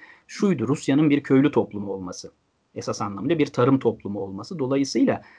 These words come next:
sanayileşmeyi gerçekleştirmek çok büyük bir toplumsal fedakarlık sonucunda gerçekleştirildi. Yani köylünün emeğinin ürününe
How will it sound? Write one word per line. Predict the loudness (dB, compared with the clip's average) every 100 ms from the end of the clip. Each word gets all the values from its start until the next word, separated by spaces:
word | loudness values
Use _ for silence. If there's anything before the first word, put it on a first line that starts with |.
| _
sanayileşmeyi | -6 0 2 4 2 2 0 0 2 2 2 0 0
gerçekleştirmek | 0 0 0 -4 0 -2 -2 -8 -6 -4
çok | 0 0 2
büyük | -2 0
bir |
toplumsal | -2 -2 0 0 0 -2
fedakarlık | 0 0 0 0 0 -2 -2
sonucunda | -4 0 0 2
gerçekleştirildi. | 2 -2 -6 -14 -14 -14 -14 -16 -12
Yani | -10 -8 -10
köylünün | -2 0 2 4 2
emeğinin | 2 2 2 2 0
ürününe | 0 0 2 2 0